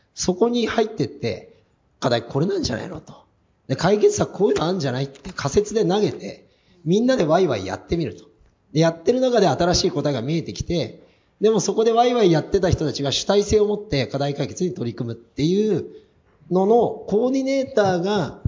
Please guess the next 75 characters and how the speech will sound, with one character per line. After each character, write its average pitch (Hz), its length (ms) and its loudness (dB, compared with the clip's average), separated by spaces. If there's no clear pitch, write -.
多 190 100 -4
分 175 140 0
ロ 185 160 0
ー 170 60 -4
カ 180 100 0
ル 143 220 0
と - 240 -6
か 151 220 0
地 - 180 -8
域 156 120 -6
の 127 120 -4
リ 175 180 0
ー 156 40 -4
ダ 117 160 -2
ー - 20 -12
で 104 100 -8
あ 107 80 -8
り、 156 300 -4
本 220 200 -2
当 240 100 4
は 240 100 4
行 208 200 4
政 208 340 2
官 123 240 0
も 156 160 -2
そ 180 360 -4
う - 20 -2
な 180 100 2
ら 180 80 2
な 135 140 -2
き - 80 -16
ゃ - 20 -14
い 104 40 -16
け - 100 -20
な 110 80 -20
い。 - 60 -20
そ - 160 2
れ 226 100 6
が 240 400 2
な 214 140 2
ん 233 60 -4
か 131 460 -2
有 170 160 2
識 - 160 -2
者 170 60 -4
会 175 200 0
議 127 120 -4
を 104 40 -4
開 131 280 -2
い 98 40 -8
て、 101 320 -8
み 160 120 0
ん 180 60 2
な 180 80 2
一 - 180 -2
方 180 140 0
的 170 240 0
に 160 100 0
言 160 180 2
う - 20 0
場 170 100 2
だ 165 120 0
け 156 120 -2
用 165 100 0
意 117 60 -2
し - 80 -8
て、 107 260 -12
一 143 240 2
応 196 80 4
聞 202 120 -10
き 190 120 0
ま 170 100 2
し - 80 -4
た 107 80 -8
と。 - 240 -16